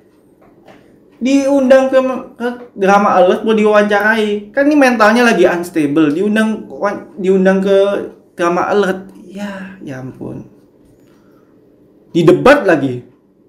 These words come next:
Debat gitu, debat sampai rage quit kan, eh,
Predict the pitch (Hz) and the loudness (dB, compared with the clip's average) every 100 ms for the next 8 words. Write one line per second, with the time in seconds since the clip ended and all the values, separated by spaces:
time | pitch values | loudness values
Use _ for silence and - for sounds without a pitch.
0 | _ 147 147 190 196 185 185 185 139 165 | _ -4 2 2 2 0 -2 0 0 2
1 | 175 185 160 160 147 151 165 - - 185 | 2 0 -2 -2 0 0 -2 -2 0 2
2 | 185 147 147 143 - 107 139 135 | 2 -2 -4 -6 -12 -4 0 2